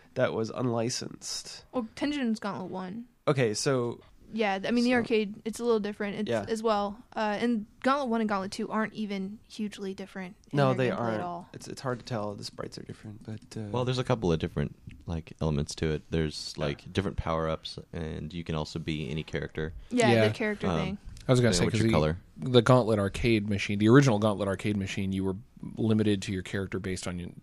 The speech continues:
Speaker 4: whatever position you stood at.
Speaker 3: And there
Speaker 4: Yeah.
Speaker 3: wasn't
Speaker 2: Yeah.
Speaker 3: really any
Speaker 4: So
Speaker 3: difference between the characters, I don't think, in the original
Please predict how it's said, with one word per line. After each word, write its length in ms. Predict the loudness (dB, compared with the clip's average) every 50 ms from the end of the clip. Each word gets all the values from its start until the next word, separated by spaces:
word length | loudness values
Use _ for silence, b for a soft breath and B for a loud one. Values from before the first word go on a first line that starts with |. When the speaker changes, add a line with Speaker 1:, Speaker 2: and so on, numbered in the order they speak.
| -16 -14
Speaker 4:
whatever 400 | -12 -6 -4 -4 -2 -2 -4 -6
position 400 | -6 -6 -6 -6 -6 -6 -6 -6
you 80 | -6 -4
stood 420 | -6 -6 -6 -4 -4 -2 -2 -2
at. 240 | -2 -4 -6 -8 0 4
Speaker 3:
And 100 | 6 8
there 80 | 8 10
Speaker 4:
Yeah. 40 | 8
Speaker 3:
wasn't 180 | 8 8 8
Speaker 2:
Yeah. 60 | 8 8
Speaker 3:
really 220 | 10 10 10 8
any 120 | 8 6
Speaker 4:
So 80 | 4 6
Speaker 3:
difference 340 | 6 4 6 4 0 -2 -2
between 360 | -2 2 4 4 6 6 4
the 80 | 2 0
characters, 440 | 0 -2 -4 -2 -4 -4 -4 -4
I 60 | -4 -4
don't 180 | -6 -6 -6
think, 160 | -6 -6 -4
in 60 | -4 -4
the 80 | -4
original 280 | -4 -4 -4 -6 -8